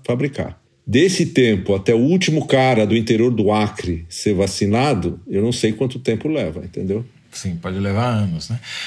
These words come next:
Speaker 2: Mas do nosso ponto de vista aqui desse podcast, o que interessa é esse ano e meio, porque é quando você tem uma saída,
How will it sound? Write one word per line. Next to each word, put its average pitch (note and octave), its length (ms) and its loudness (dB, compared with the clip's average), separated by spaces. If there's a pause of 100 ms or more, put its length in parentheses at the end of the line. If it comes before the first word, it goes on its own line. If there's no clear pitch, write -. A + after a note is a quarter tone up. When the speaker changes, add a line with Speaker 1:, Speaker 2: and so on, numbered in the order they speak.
(220)
Speaker 2:
Mas B2+ 200 0
do C#3 100 2
nosso E3+ 300 2
ponto E3+ 200 0
de C#3+ 120 2
vista C3 260 2
aqui B2 200 0
desse E3 360 2
podcast, D3 760 0
o F3 80 0
que F3 120 0
interessa D#3 720 2
é E3 100 4
esse E3+ 220 2
ano D#3+ 140 4
e F#3+ 60 2
meio, C3+ 320 2
porque G2+ 260 -4
é A2+ 80 2
quando B2 240 -2
você B2+ 280 -2
tem C3 180 -2
uma D#3 160 2
saída, E3 600 0